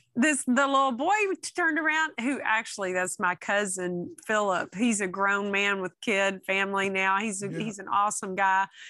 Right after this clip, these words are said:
Speaker 1: But anyway, he, he was in that movie, and he, he looked at me and he said, "It's gonna be okay, Commander Kelly." And
Speaker 2: I
Speaker 1: Commander
Speaker 2: remember
Speaker 1: Dana
Speaker 2: that.
Speaker 1: said, "We'll
Speaker 2: Mm-hmm.
Speaker 1: get 'em. We'll come back and get 'em."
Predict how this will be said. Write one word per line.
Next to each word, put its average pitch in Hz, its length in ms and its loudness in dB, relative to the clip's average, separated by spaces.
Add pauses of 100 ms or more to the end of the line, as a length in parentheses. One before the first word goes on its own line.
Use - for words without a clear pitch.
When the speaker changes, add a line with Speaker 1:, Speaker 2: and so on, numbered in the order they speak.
(180)
Speaker 1:
But 240 100 0
anyway, 202 500 2 (120)
he, 247 360 0
he 285 200 0
was 269 180 0
in 254 100 0
that 220 140 0
movie, 262 380 2
and 233 100 2
he, 226 200 -4 (300)
he 285 100 0
looked 277 260 2
at - 140 -4
me 277 160 2
and 277 80 4
he 277 80 2
said, 277 200 -2
"It's 262 140 -8
gonna 320 220 -2
be 330 160 0
okay, 330 340 -2
Commander 226 400 -2
Kelly." 226 520 -4
And 214 280 -4
Speaker 2:
I - 60 -12
Speaker 1:
Commander 240 260 -2
Speaker 2:
remember 233 140 -2
Speaker 1:
Dana 262 180 0
Speaker 2:
that. 254 60 -2
Speaker 1:
said, 226 240 -4
"We'll 247 180 2
Speaker 2:
Mm-hmm. 214 80 -2
Speaker 1:
get 240 160 0
'em. 185 300 -2
We'll 226 120 -4
come 233 200 -2
back 226 240 0
and 208 120 -6
get 220 200 0
'em." 196 80 0